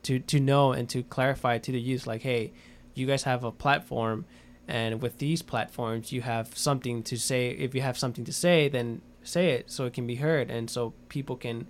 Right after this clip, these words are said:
listen to, to those concerns or issues that you might have, or those issues and concerns that m-, might affect your community as well." Uh, so having that in mind,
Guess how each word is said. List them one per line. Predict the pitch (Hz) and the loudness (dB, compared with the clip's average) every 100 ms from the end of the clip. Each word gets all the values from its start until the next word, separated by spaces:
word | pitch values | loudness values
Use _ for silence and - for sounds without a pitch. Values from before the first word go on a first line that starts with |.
| - - - | -16 -16 -4
listen | 135 147 131 120 | 0 0 0 -2
to, | 123 120 | -4 -6
to | - - 120 | -6 -8 -2
those | 123 117 - | 0 -2 -4
concerns | 123 123 127 127 | -6 -4 -2 -2
or | 123 | -2
issues | 123 127 123 | -4 -4 -6
that | 113 | -4
you | 117 | -4
might | 117 117 | -6 -4
have, | 123 127 127 - - - - | -2 -2 -4 -10 -20 -18 -8
or | 120 | -4
those | 120 117 | -2 -2
issues | 131 135 | -2 -4
and | 120 | -4
concerns | 117 - 135 127 | -4 -4 -2 -2
that | 113 104 | -4 -6
m-, | 165 - - | -10 -12 -10
might | 135 127 147 139 | -2 2 2 0
affect | 143 127 - 120 - | -4 -6 -4 -6 -6
your | 113 | -10
community | - 123 131 123 113 | -6 -4 -2 -2 -2
as | 104 - | -6 -4
well." | 120 - - - - - - - | -4 -6 -10 -20 -20 -20 -20 -6
Uh, | 117 110 | -2 -2
so | - 143 | -2 2
having | 156 180 180 135 | 6 8 6 4
that | 127 123 | 2 0
in | 113 | -2
mind, | 107 104 104 | -2 -4 -4